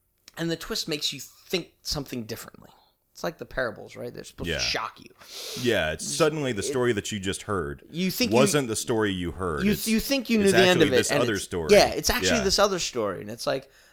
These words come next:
Speaker 1: "Oh, well, you know, God's ordering the universe in creation." Well, all the gods order the universe. That was one of the functions of God, was to order the universe.
Speaker 2: Right, that's
Speaker 1: Uh,
Speaker 2: what, uh,
Speaker 1: uh,
Speaker 2: Marduk does
Speaker 1: you know,
Speaker 2: in
Speaker 1: Marduk
Speaker 2: Mesopotamian
Speaker 1: does in
Speaker 2: mythology.
Speaker 1: Mesopotamia, and, you know,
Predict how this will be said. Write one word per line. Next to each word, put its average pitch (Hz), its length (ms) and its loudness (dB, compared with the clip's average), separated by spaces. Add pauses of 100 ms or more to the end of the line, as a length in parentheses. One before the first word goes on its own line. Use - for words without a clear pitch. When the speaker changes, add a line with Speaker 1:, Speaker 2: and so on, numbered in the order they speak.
Speaker 1:
"Oh, 185 260 4
well, 135 180 2
you 139 120 0
know, 135 120 2
God's 135 380 4
ordering 127 440 2
the 117 60 -2
universe 107 540 -2
in 104 80 -4
creation." 95 560 -8
Well, 131 220 2
all 120 180 4
the 135 80 -10
gods - 320 -8
order 110 240 -8
the - 120 -12
universe. 98 280 -12
That 117 120 -4
was 107 140 -10
one 127 200 -6
of 120 80 -6
the 113 40 -10
functions 127 460 -2
of 107 100 -6
God, 104 300 -2
was - 180 -10
to - 60 -12
order 101 220 -10
the 101 80 -14
universe. - 580 -12 (340)
Speaker 2:
Right, 67 240 -4
that's - 180 -6
Speaker 1:
Uh, - 60 -4
Speaker 2:
what, 87 140 -2
uh, 82 60 -2 (180)
Speaker 1:
uh, 78 60 -4
Speaker 2:
Marduk 85 320 -2
does 67 420 -8 (140)
Speaker 1:
you 139 160 -4
know, 107 100 0
Speaker 2:
in 110 100 -2
Speaker 1:
Marduk 127 280 4
Speaker 2:
Mesopotamian 120 400 2
Speaker 1:
does 90 100 -4
in - 100 -8
Speaker 2:
mythology. 71 360 -4
Speaker 1:
Mesopotamia, 156 280 -6 (280)
and, 143 640 -6 (200)
you 135 80 -20
know, 101 260 -12